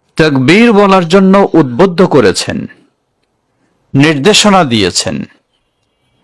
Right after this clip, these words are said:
কিন্তু রাসূল সাল্লাল্লাহু আলাইহি ওয়াসাল্লাম থেকে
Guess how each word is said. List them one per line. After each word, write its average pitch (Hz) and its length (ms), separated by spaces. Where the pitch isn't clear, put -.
কিন্তু 143 640
রাসূল 135 400
সাল্লাল্লাহু 143 600
আলাইহি 131 280
ওয়াসাল্লাম 123 760
থেকে 147 640